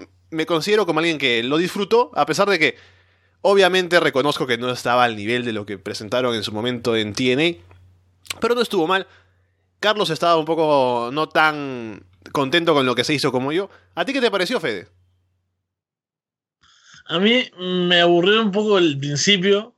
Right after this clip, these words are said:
Speaker 2: porque era tal cual lo que habíamos visto en, en Impact, ¿no? El ring ahí afuera, y empieza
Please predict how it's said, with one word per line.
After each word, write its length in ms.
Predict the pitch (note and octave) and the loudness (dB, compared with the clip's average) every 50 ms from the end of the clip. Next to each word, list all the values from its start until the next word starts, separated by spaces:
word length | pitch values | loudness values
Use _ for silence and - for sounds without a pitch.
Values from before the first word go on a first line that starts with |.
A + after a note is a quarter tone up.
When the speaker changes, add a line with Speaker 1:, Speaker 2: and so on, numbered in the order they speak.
| _ _ _ _ _ _ _ | _ _ _ _ _ _ _
Speaker 2:
porque 920 | - C#3+ C#3+ C3+ C3 B2+ C3 C#3 C3 C3 B2+ B2+ B2+ B2 A#2+ A#2 A2 G2 - - | -4 0 0 0 0 0 0 2 2 4 4 4 4 4 2 0 -2 -4 -2 0
era 160 | - D#3+ D#3 | 0 2 2
tal 180 | C3 C3 C3 B2+ | 2 0 -2 0
cual 160 | C#3+ F3 F3+ | 0 2 2
lo 80 | D#3+ B2+ | 2 2
que 60 | B2 | 2
habíamos 240 | C3 C#3 C3+ C3 D3 | 0 0 0 -2 -4
visto 280 | D3+ D3 - C3+ A#2 | -4 -4 -4 -8 -8
en, 300 | A2 A2 G#2+ G#2 F#2+ A2+ _ _ _ _ _ _ _ _ | -8 -8 -12 -14 -16 -18 _ _ _ _ _ _ _ _
en 160 | - C3+ E3+ | -6 0 0
Impact, 360 | G3+ G3+ F3 D3 C3 B2 B2 | 2 2 2 0 -2 -4 -2
¿no? 200 | C3+ D3 D#3+ E3+ | -2 0 2 2
El 120 | D#3 C#3 C3+ | 2 2 0
ring 320 | C#3+ D#3 E3+ E3+ D#3+ D3 | 0 0 0 0 0 -2
ahí 120 | B2+ B2 C3 | -2 -2 -2
afuera, 760 | C3+ C3 - D#3 D#3+ E3 E3+ E3 D#3+ D3+ D3 D3 C#3+ C#3 C#3 _ _ _ _ _ _ _ _ _ _ | -2 -2 -2 0 2 2 4 4 4 2 2 2 0 -4 -6 _ _ _ _ _ _ _ _ _ _
y 360 | _ C3 C3 C3 B2+ B2+ B2+ B2+ | _ -14 -10 -6 -2 -2 -2 -2
empieza 760 | A#2+ A#2+ C#3 D3 C3 C#3 C#3+ B2+ B2 A#2 A2+ G#2+ - - | -2 -2 -4 -4 -2 0 2 2 4 4 2 0 -4 -10